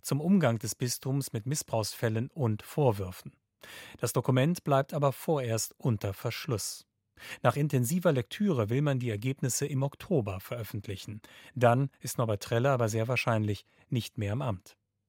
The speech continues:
Als erster Mann im Bistum hätte er eine frühere Veröffentlichung des Berichts anordnen und sich der Öffentlichkeit stellen können. Es wird wohl anders kommen.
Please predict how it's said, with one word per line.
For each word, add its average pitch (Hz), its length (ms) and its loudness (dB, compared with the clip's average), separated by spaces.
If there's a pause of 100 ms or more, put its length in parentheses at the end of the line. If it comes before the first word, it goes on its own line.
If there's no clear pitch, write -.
(300)
Als 127 180 2
erster 160 320 4
Mann 180 180 6
im 123 120 4
Bistum 135 420 0
hätte 151 260 0
er 135 160 4
eine 120 220 2
frühere 147 540 0
Veröffentlichung 123 760 -4
des 113 160 -4
Berichts 110 340 -4
anordnen 135 640 2 (320)
und 120 140 0
sich - 160 -2
der 160 120 0
Öffentlichkeit 120 800 -2
stellen 117 460 2
können. 117 340 4 (320)
Es - 200 2
wird 113 280 2
wohl 113 360 0
anders 127 380 2
kommen. 98 300 -2